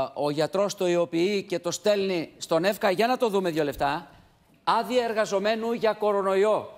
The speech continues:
Αυτό, αυτή η κάρτα αφορά όλους τους Έλληνες εργαζομένους.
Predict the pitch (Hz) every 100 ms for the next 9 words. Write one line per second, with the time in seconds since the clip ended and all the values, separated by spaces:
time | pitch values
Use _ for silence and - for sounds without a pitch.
0 | - - 147 - 220 214 156 - 240 226
1 | 220 226 220 180 180 226 247 - _ _
2 | 196 262 269 - 214 233 233 226 214 208
3 | 202 185 113 104